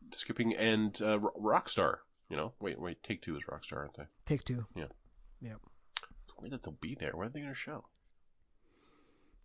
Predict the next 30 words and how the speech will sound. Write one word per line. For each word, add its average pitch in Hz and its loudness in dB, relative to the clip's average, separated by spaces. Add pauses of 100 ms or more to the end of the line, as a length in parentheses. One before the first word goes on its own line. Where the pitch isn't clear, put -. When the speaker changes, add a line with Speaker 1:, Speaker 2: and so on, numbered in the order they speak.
(100)
Speaker 2:
G 127 -4
T 110 -6
A 104 -10
six. - -4 (360)
It's - -8
about 117 -6
time. 131 -2 (800)
Speaker 1:
It 202 8
is 123 10
about 101 6
time, 90 6
but 90 4
I 87 4
think 120 4
what, 101 2
no, 135 2
but, 135 -4 (180)
like, 113 2
the, 123 2
they 143 12
haven't 190 6
even 180 2
done 160 2
the 147 4
next 123 2
gen 123 2
upgrade 98 2
for, 101 -8 (180)
uh, 107 2 (120)
for 101 0